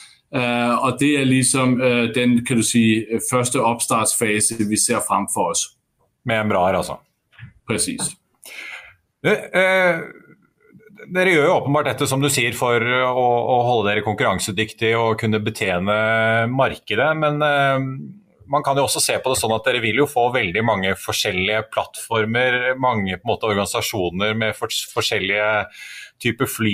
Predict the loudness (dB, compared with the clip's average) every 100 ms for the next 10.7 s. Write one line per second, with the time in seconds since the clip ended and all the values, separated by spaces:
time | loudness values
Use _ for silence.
0 | 2 2 2 0 -2 -4 -6 -2 0 2
1 | 4 2 0 -4 -10 -14 _ -6 -2 -2
2 | -2 -2 -2 -2 -2 -2 -4 -6 -6 -4
3 | -4 -2 0 -2 -2 -2 -2 0 -2 -2
4 | -6 -4 -2 0 2 2 2 0 0 2
5 | 2 2 0 0 0 0 0 2 2 2
6 | 2 4 4 2 0 _ _ -20 -20 -20
7 | -20 -6 -2 0 2 0 0 0 2 2
8 | 2 2 2 2 0 2 2 4 2 2
9 | 2 2 2 2 2 2 2 0 0 0
10 | 2 0 -2 -2 -2 0